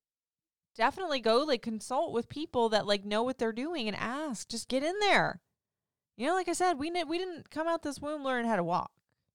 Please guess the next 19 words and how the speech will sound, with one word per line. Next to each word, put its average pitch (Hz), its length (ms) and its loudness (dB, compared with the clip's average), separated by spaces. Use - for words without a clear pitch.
Somebody 294 280 0
taught 190 280 6
us 180 120 -2
that. - 220 -4
We 240 120 -10
learned 240 260 0
that 220 120 2
by 208 140 4
watching. 170 480 0
We 180 140 -4
learned 214 240 -2
that 208 120 -2
by 202 120 -2
doing. 170 380 -8
We 165 100 -4
learned 190 300 -4
that 220 140 -2
by 196 140 -4
taking 196 640 -8